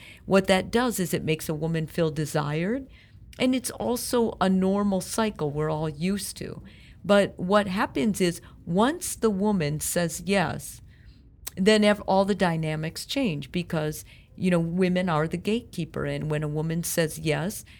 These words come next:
then most likely sex will happen.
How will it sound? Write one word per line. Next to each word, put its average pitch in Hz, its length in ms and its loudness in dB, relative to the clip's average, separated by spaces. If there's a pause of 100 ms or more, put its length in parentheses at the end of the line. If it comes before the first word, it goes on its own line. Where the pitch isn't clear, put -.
(120)
then 175 420 2
most 170 400 0
likely 185 460 -2
sex - 440 -2
will 170 280 -2
happen. 165 440 -2